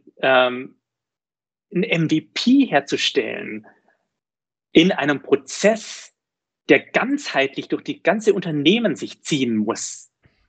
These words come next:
ist enorm viel Aufwand. Und deswegen ist es ganz, ganz anders, als wenn ich jetzt Kampagnen oder alles, was budgetgetrieben ist,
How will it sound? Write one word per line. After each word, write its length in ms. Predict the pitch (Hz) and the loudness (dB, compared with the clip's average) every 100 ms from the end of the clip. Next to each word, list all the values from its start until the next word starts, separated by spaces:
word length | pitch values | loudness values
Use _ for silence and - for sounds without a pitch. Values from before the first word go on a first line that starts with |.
| _ _ _ _ _ _ _ _ | _ _ _ _ _ _ _ _
ist 160 | - 208 | -6 2
enorm 640 | 160 135 139 175 196 165 | 4 6 8 8 8 6
viel 280 | - 139 120 | 2 2 4
Aufwand. 680 | 131 - - - - - - - - | 2 -4 -10 -18 -20 -20 -20 -18 0
Und 80 | 139 | 4
deswegen 320 | 127 160 175 | 8 8 6
ist 180 | 170 - | 4 0
es 140 | 156 | 0
ganz, 220 | 165 214 214 | 0 0 0
ganz 160 | 185 | -2
anders, 400 | - 151 190 135 | -2 -2 0 0
als 240 | - 143 151 | -2 -4 -4
wenn 120 | 147 | -4
ich 120 | 139 | -2
jetzt 200 | 131 - | -4 -4
Kampagnen 640 | - 110 - 180 196 135 | -10 -4 0 2 2 0
oder 300 | 139 143 135 | -2 -2 0
alles, 240 | 143 170 156 | 0 0 -4
was 140 | 131 | -12
budgetgetrieben 960 | - - - 180 220 151 - 113 113 117 | -12 -4 2 4 2 -4 -8 -10 -12 -14
ist, 260 | 120 - | -16 -18